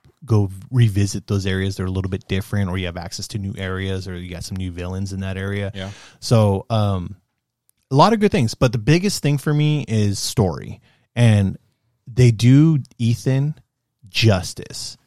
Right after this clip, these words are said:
Speaker 1: Like,
Speaker 2: Yeah,
Speaker 1: in
Speaker 2: yeah,
Speaker 1: a lot of big
Speaker 2: absolutely.
Speaker 1: issue they had in Resident Evil seven is that he's just, like, a nobody. You never see his face, right? 'Cause they're assuming you're in the role of that character.
Speaker 2: Mm-hmm.
Speaker 1: But he's a boring character, never talks, blah, blah, blah.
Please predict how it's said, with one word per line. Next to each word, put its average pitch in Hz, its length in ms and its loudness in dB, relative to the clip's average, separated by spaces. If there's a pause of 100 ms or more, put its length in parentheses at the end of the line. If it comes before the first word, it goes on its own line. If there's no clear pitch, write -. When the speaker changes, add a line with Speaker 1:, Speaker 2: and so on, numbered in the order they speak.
Speaker 1:
Like, 101 300 -2
Speaker 2:
Yeah, 123 240 4
Speaker 1:
in 107 60 0
Speaker 2:
yeah, 117 140 2
Speaker 1:
a - 20 4
lot 143 160 6
of 175 80 4
big 147 220 4
Speaker 2:
absolutely. 151 60 6
Speaker 1:
issue 147 200 4
they 127 100 6
had 127 140 6
in 113 60 4
Resident 117 200 6
Evil 101 60 2
seven 107 240 0
is 95 60 -2
that 98 60 -2
he's 104 140 0
just, 110 160 -4
like, - 100 -4
a 98 40 -4
nobody. 101 460 2
You 110 60 2
never 120 140 4
see 113 140 0
his 95 100 -4
face, 95 300 -4
right? 101 140 0
'Cause 98 100 -6
they're 95 100 -4
assuming 95 360 -6
you're 90 320 -4
in 104 160 -2
the 92 80 -4
role 90 200 -2
of 92 60 -4
that 80 140 -6
character. 95 420 -2
Speaker 2:
Mm-hmm. 92 400 -14
Speaker 1:
But 110 100 0
he's 110 100 4
a 101 40 2
boring 107 340 4
character, 104 460 2
never 98 240 0
talks, 95 400 -2
blah, 98 160 -4
blah, 98 160 -4
blah. 92 360 -2